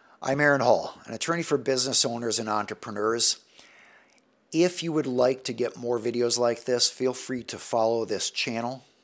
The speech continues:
by subscribing. And I encourage everybody to subscribe at aaronhall dot com slash free.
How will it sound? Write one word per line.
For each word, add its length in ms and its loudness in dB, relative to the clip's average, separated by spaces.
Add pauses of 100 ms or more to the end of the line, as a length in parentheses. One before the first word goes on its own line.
(140)
by 140 -4
subscribing. 920 2 (540)
And 520 -4
I 120 -4
encourage 420 -2
everybody 460 2
to 100 -8
subscribe 760 2
at 160 -6
aaronhall 520 -2
dot 240 2
com 360 -4
slash 480 0
free. 480 -4